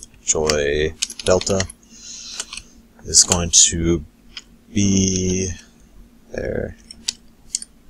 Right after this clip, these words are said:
I'll call this max joy delta. Max joy delta. All right.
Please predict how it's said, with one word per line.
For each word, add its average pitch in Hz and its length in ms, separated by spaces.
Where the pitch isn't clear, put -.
I'll 85 80
call 82 160
this - 200
max 80 300
joy 67 240
delta. 71 460
Max - 760
joy - 260
delta. - 380
All 95 60
right. 87 180